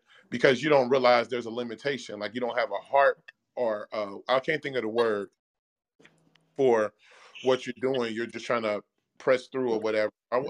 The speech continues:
I can't think of the word. But, like, there's a, a sense of sympathy or empathy that comes upon me. Like, I got into a fight one time,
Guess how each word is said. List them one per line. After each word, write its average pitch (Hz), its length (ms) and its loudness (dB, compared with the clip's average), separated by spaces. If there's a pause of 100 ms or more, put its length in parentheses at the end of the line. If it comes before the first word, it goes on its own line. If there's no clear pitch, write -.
I 139 40 2
can't 131 240 -6
think - 100 -18
of 104 60 -10
the 101 60 -6
word. 104 200 -4 (200)
But, 123 160 4
like, 120 220 2
there's 139 260 2
a, 127 100 -4 (140)
a 131 80 -4
sense 156 360 -10
of - 80 -20 (180)
sympathy 117 500 -4 (440)
or 127 180 6
empathy 160 360 2
that 117 160 0
comes 113 280 -4
upon 107 380 -4
me. 98 140 -20 (400)
Like, 123 160 0
I 151 120 6
got 156 140 0
into 135 180 -6
a 113 80 -4
fight 113 300 -4
one 110 160 -10
time, 104 420 -8